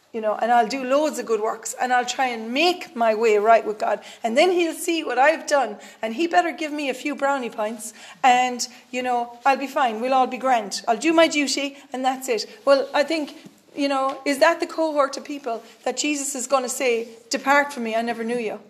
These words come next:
Because, and, and, and they'll say to him, "Well, Lord, we prophesied in your name. We did this in your name. We did that in your name."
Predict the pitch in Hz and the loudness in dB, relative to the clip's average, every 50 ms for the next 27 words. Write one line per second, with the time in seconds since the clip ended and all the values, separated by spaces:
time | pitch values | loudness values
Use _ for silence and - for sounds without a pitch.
0 | _ _ _ _ _ _ _ _ _ _ - 247 247 254 247 208 - - - - | _ _ _ _ _ _ _ _ _ _ -4 0 2 2 2 0 -4 -10 -16 -16
1 | - - 262 262 - - 262 254 233 208 - 247 240 233 262 277 302 302 285 - | -4 -2 -2 0 0 -2 -2 -2 -4 -4 -4 -4 -4 -2 2 2 2 0 0 -2
2 | 285 262 262 254 240 254 254 240 240 269 285 277 294 339 339 339 330 320 339 339 | -2 -2 -2 -4 -2 -2 -4 -2 -2 -2 -2 2 4 6 6 6 6 4 0 0
3 | 330 - - 415 403 359 - - 339 - - 370 339 302 294 277 269 277 269 254 | 0 -2 0 0 0 0 -2 -6 -6 -2 0 0 0 0 -2 -6 -6 -6 -4 -4
4 | 254 254 254 277 339 359 359 381 359 370 440 415 415 - 415 330 320 311 294 285 | -4 -4 -2 -2 -2 -2 0 -2 2 2 2 2 4 4 2 2 2 0 0 0
5 | 277 269 262 262 311 320 - - - 381 370 392 359 330 320 294 269 262 254 233 | 0 0 0 -2 -2 -4 -4 0 4 6 6 6 6 2 -4 -4 -4 -6 -8 -8
6 | 208 | -10